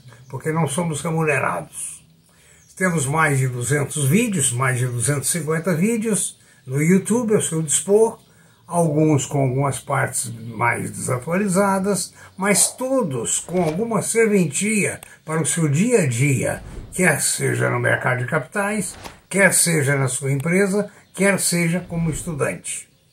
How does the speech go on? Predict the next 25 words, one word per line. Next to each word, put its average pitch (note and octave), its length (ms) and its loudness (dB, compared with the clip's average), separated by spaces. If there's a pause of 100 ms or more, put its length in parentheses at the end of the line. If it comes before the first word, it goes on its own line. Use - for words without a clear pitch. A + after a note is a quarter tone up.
(800)
Ah, D3+ 760 6
no, A3 840 4
na F3 160 2
página F#3 580 6
w G3+ 440 4
w E3 340 0
w C#3 380 2
previsões F3+ 600 2
econômicas C3+ 920 -4 (320)
ponto C#3+ 340 -2
com A#2+ 260 -6
ponto B2+ 280 -4
b B2 120 0
r, C#3 500 2 (220)
você F#3 380 4
vai G#3+ 200 6
encontrar G3 680 2 (400)
todos G#3+ 420 2
os D#3+ 200 0
nossos D#3 420 0
vídeos E3+ 640 2 (180)
e F3 120 4
muitas F#3 420 4
outras E3 320 0
informações. D3+ 1040 -6